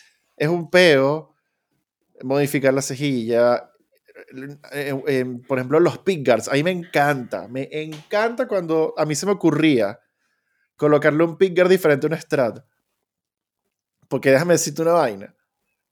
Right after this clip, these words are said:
No va a calzar. Nunca. Casi nunca. A menos que, ajá.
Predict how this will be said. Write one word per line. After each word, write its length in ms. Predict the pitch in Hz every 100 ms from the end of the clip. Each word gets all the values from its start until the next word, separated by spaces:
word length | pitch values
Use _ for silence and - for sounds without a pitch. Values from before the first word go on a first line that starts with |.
| _ _
No 300 | 139 139 147
va 100 | 160
a 60 | 160
calzar. 580 | 160 147 151 113 98 - _ _ _ _ _ _
Nunca. 760 | - 127 160 170 123 - - _ _ _ _ _ _
Casi 300 | 180 190 214
nunca. 280 | 185 131
A 40 | 127
menos 220 | 151 196
que, 400 | 202 208 233 _ _ _ _
ajá. 460 | 110 139 220 _